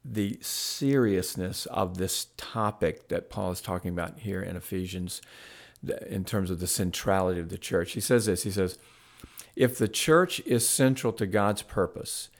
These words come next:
as seen in both history and the gospel, it must surely also be central to our lives.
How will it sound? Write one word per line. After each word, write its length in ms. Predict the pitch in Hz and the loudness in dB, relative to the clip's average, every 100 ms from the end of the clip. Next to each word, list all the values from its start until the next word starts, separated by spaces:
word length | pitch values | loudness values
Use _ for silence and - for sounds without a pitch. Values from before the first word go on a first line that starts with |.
| _ - | _ -2
as 200 | - 107 | 2 4
seen 240 | - 127 117 | 6 6 6
in 120 | 101 | 6
both 200 | 92 92 | 4 2
history 600 | - 139 - - 151 170 - _ _ _ - 113 | 4 4 4 2 2 2 -6 _ _ _ -4 4
and 240 | 123 127 | 6 6
the 60 | 117 | 6
gospel, 640 | 117 104 - - - - _ _ _ _ _ _ - | 6 4 0 -8 -10 -12 _ _ _ _ _ _ 6
it 180 | 135 131 | 6 8
must 240 | 120 117 | 6 4
surely 440 | - 143 127 107 | 2 4 6 6
also 420 | - 107 120 - 104 | 2 0 2 2 2
be 180 | 98 | 2
central 760 | 95 - - 120 113 95 78 - _ _ - | -2 0 4 4 4 -2 -4 -6 _ _ -2
to 180 | 110 95 | 4 6
our 160 | 90 | 6
lives. 640 | 87 82 78 - - - | 4 2 0 -6 -12 -16